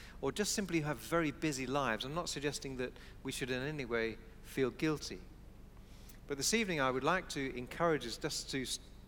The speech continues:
take a step back for a moment and to refocus. In a culture that is characterized by busyness, even in the midst of serving God, it can be easy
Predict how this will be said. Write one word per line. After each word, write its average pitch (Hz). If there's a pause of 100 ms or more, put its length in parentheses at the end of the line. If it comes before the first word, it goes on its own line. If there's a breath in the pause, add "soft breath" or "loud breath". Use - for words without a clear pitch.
(220)
take 156
a 127
step -
back 185
for -
a 165
moment 165 (720 loud breath)
and 127 (120)
to -
refocus. 120 (1300 loud breath)
In 127
a -
culture 160
that 131
is 123
characterized 139
by 120
busyness, 110 (100)
even 175
in 160
the 156
midst 160
of 123
serving 123
God, 107 (420 loud breath)
it 139
can 175
be 156
easy 123